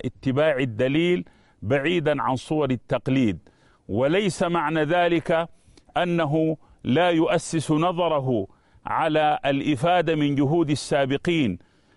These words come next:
بل يبني عليها ويضيف من بعد ذلك إبداعه وكسبه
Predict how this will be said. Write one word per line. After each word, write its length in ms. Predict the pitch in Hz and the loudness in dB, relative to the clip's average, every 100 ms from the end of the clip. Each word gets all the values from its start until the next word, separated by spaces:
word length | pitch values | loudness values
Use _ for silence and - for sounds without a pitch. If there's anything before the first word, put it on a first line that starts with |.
| _ | _
بل 220 | 104 131 | -2 2
يبني 600 | 123 185 165 165 131 101 - _ _ - | 2 0 0 0 2 0 -6 _ _ -4
عليها 640 | 123 143 185 175 170 175 | -2 0 0 0 2 2
ويضيف 600 | 165 147 147 135 180 151 | 2 2 2 0 0 0
من 260 | 151 147 139 | 0 0 0
بعد 260 | 131 135 | -2 0
ذلك 440 | 135 160 160 147 156 | 0 2 0 0 0
إبداعه 720 | 123 120 123 160 160 139 139 | -2 -2 0 0 0 0 -2
وكسبه 960 | 151 143 120 165 156 135 151 135 156 | -2 -2 0 -2 -2 -2 -2 0 -2